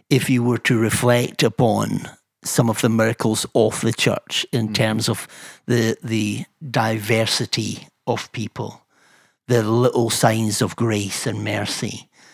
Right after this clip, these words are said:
Speaker 1: the, the words of encouragement, the things that are actually happening, you would see that the miracle, uh, that is the church has transformative power i-, in God.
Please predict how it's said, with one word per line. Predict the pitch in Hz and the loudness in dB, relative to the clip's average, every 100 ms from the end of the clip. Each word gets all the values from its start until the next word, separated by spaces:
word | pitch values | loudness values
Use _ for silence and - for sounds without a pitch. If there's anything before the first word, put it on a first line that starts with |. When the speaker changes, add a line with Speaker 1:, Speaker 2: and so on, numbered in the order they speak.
| _ _ | _ _
Speaker 1:
the, | 123 110 107 - | 0 0 -2 -4
the | 127 117 | -2 0
words | 107 110 117 113 - | 2 4 4 2 -4
of | 110 120 | -4 -4
encouragement, | 95 - 107 104 - 101 | -6 -4 -6 -4 -4 -4
the | 113 | -4
things | - 113 110 104 | -4 -2 0 0
that | - | -2
are | 101 | -2
actually | 107 104 - 107 | -2 -2 -4 -4
happening, | 107 - 110 - 117 101 | -4 -4 -4 -4 -6 -6
you | 101 117 | -4 -2
would | 107 | -2
see | 104 - 139 120 104 90 - - - _ - | -4 -2 0 2 0 -4 -12 -20 -20 _ -4
that | 117 - | -2 0
the | 113 | -2
miracle, | 113 113 117 - - 104 101 101 - - | 0 0 0 0 0 2 0 -4 -10 -8
uh, | - - - - - | -4 -2 -2 -4 -6
that | - 107 - | 0 0 0
is | - 110 - | 0 0 0
the | 123 | -2
church | 110 - 113 - - - | 0 2 0 0 -2 -4
has | - - 113 117 - | -4 0 2 2 0
transformative | - 117 110 - - 107 107 104 - - | 2 2 2 -2 2 2 2 0 -2 -2
power | - 117 117 110 107 107 - _ | 0 4 4 4 2 -2 -8 _
i-, | 110 107 - | 0 0 0
in | - 113 120 120 | 2 2 2 4
God. | 120 104 104 101 | 4 4 2 -2